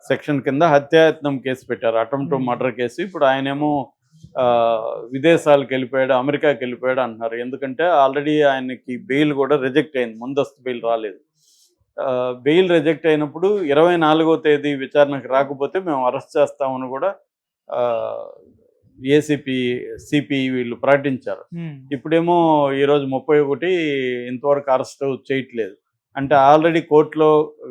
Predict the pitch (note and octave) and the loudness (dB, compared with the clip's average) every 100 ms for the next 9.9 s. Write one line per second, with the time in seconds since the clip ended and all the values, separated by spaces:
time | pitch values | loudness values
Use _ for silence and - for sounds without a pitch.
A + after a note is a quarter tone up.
0 | B2+ B2 A#2+ A#2+ A#2+ C#3+ D#3 D#3+ D3+ D3+ | 0 2 2 -2 -2 2 2 4 6 6
1 | C#3+ D3+ C#3+ - _ _ _ - G#2+ D#3 | 6 2 0 -4 _ _ _ -4 4 4
2 | D#3 D#3+ D3+ - C3 C3+ D3 D3 D3+ D3+ | 4 0 0 -2 -4 4 4 4 0 2
3 | D3+ D3 C3+ C3 E3+ E3 D#3+ D3 D#3 D#3 | 2 2 0 0 0 2 0 -2 -2 4
4 | E3 C#3+ B2+ A#2+ A2+ B2+ B2 - - _ | 4 4 0 -8 -8 -6 -6 -6 -20 _
5 | _ _ _ _ B2+ B2 B2+ C3 B2+ C3 | _ _ _ _ -6 -4 -4 -4 -4 -2
6 | D#3+ D#3 D3+ B2+ B2 A#2 A2 - G#2 _ | 0 0 0 -2 -2 -4 -6 -6 -20 _
7 | _ _ _ - F3 D#3+ D3+ D3+ F#3 F3 | _ _ _ -6 -2 0 -2 -2 2 4
8 | E3+ D#3+ D#3+ D3+ - E3 - E3+ E3 G3 | 4 2 0 -2 0 0 0 -2 0 0
9 | F3 D3 C#3+ C#3+ C3 C3+ C#3+ D3 C#3+ | 2 2 0 0 0 0 0 2 0